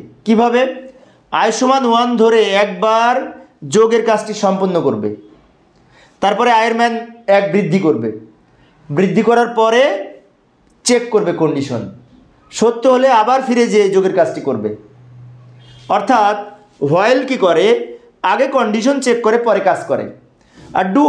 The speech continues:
while একবার কাজ সম্পাদন করার পর condition check করে।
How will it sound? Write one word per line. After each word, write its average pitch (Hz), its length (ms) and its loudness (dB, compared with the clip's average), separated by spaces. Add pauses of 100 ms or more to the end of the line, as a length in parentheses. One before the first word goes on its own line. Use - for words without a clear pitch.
while 220 400 0 (600)
একবার 247 460 2 (160)
কাজ 220 220 4 (180)
সম্পাদন 208 540 0 (100)
করার 202 240 2 (180)
পর 220 380 4 (200)
condition 214 460 0
check 156 220 0
করে। - 140 -4